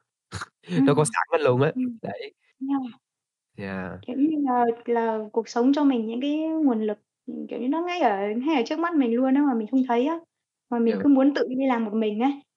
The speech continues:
Speaker 2: mình cứ muốn tự vận động mà tự, ví dụ bỏ tiền ra, bỏ sức ra, bỏ mọi thứ ra để làm được cái điều đấy, trong khi là, ủa, ngay bên cạnh mình có một người làm được cái điều đó. Mà
Speaker 1: Dạ.
Speaker 2: mình, mình chơi với người đó là mình đã có cái nguồn lực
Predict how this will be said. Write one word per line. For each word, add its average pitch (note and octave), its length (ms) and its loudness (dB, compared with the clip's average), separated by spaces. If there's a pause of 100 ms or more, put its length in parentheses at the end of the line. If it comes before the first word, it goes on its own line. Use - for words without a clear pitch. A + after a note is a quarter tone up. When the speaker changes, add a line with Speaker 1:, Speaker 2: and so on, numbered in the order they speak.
(300)
Speaker 2:
mình A3 160 -4
cứ B3+ 80 -6
muốn C#4 280 2
tự A#3+ 380 -2 (340)
vận - 200 -2
động A3 280 -2
mà G#3+ 120 -8 (120)
tự, A3+ 340 -6 (600)
ví A#3 140 -8
dụ C#4 100 -4
bỏ - 320 -8
tiền A3+ 260 2
ra, B3 160 4
bỏ F#3+ 200 -2
sức - 160 -10 (100)
ra, B3 160 2
bỏ G3 120 -12 (100)
mọi A#3 200 -8
thứ B3+ 100 0
ra C#4 140 0
để F#3+ 280 -8
làm G#3+ 200 -6
được G3+ 120 -10
cái B3+ 80 -6
điều A3+ 140 -4
đấy, G#3+ 140 -10
trong C4+ 180 -4
khi C#4 140 -2
là, G3+ 100 -10 (100)
ủa, A3 220 -6 (140)
ngay B3+ 120 -2
bên B3 140 0
cạnh A#3 220 -8
mình G3+ 140 -8
có B3 100 -4
một A#3+ 100 0
người G3 220 -8
làm G3 200 -6
được G3 100 -10
cái B3+ 100 -2
điều G#3+ 120 -4
đó. G#3+ 200 -12 (640)
Mà A#3+ 160 -4
Speaker 1:
Dạ. A#3 80 0
Speaker 2:
mình, A#3 220 -2 (460)
mình A#3+ 200 -2
chơi C#4 200 0
với D4+ 100 0
người C4 120 4
đó B3+ 200 -2
là A#3 300 -4
mình A3+ 180 -6
đã - 160 -4
có B3+ 100 2
cái D#4+ 120 0
nguồn C#4 160 4
lực A3+ 100 -2